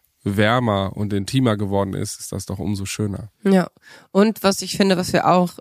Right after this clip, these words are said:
Speaker 2: mitnehmen sollten, dass man nur Dinge aussprechen sollte, die man halten kann. Niemals Versprechungen machen, die man nicht halten kann, weil das zerstört jede Beziehung nachhaltig. Immer ein bisschen mehr. Weil immer ein bisschen dieses,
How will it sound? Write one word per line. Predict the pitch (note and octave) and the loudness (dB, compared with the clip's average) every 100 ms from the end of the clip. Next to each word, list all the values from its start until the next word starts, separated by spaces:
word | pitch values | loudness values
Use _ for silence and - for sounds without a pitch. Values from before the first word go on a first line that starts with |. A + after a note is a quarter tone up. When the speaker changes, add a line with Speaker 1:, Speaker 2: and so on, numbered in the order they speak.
| - | 0
Speaker 2:
mitnehmen | F3+ - E3 F3 | 2 4 4 4
sollten, | E3 E3+ - D#3+ D#3 - - - - | 4 4 4 0 0 -4 -20 -18 0
dass | E3+ - | 0 4
man | E3+ E3 - - | 4 4 0 0
nur | F3+ F3+ | 4 4
Dinge | F3 D#3 E3 E3 E3 D#3+ _ | 4 2 2 2 2 -2 _
aussprechen | - C3 E3+ - D3+ E3 | -2 0 0 0 0 2
sollte, | D#3 D3 | 2 2
die | D#3 | 2
man | D#3+ D3+ D#3 | 2 2 0
halten | D3+ - | 0 -2
kann. | - D#3 D#3+ - _ | -4 -4 -4 -8 _
Niemals | F3 F#3+ F3+ E3 E3 - | 4 6 6 4 0 -4
Versprechungen | D#3 - - D#3 D#3 D3 | -10 -10 -2 0 0 0
machen, | D3 D3+ D#3+ | 0 0 -2
die | D#3 | 0
man | D#3 D3 | 0 0
nicht | - | 2
halten | D#3+ C#3+ D3 | 0 0 -2
kann, | - C#3+ | -4 -2
weil | D#3 | 0
das | D#3+ D#3+ | 0 0
zerstört | - E3+ - F3+ F3+ - - - _ | -4 -6 0 2 2 -2 -20 -20 _
jede | F#3 F#3+ F3+ F#3 - | 4 4 4 0 -2
Beziehung | E3+ - D#3+ D#3+ D#3 D3+ | -4 -2 4 4 4 0
nachhaltig. | D#3 D3+ D3+ D3 - - - _ _ - | -2 0 -2 -2 -4 -8 -14 _ _ 2
Immer | F#3+ F3 | 4 4
ein | D#3 D#3 | 2 2
bisschen | E3 D3 - D3 | 2 2 -2 -2
mehr. | - - - - - _ | -2 -6 -10 -20 -20 _
Weil | D#3+ | 2
immer | - G3 G3+ G3+ G3 - _ _ | 4 4 4 4 2 -2 _ _
ein | D#3+ E3 | 0 2
bisschen | E3+ - E3+ E3+ E3 | 2 2 2 2 0
dieses, | E3+ E3 - | 0 -2 -4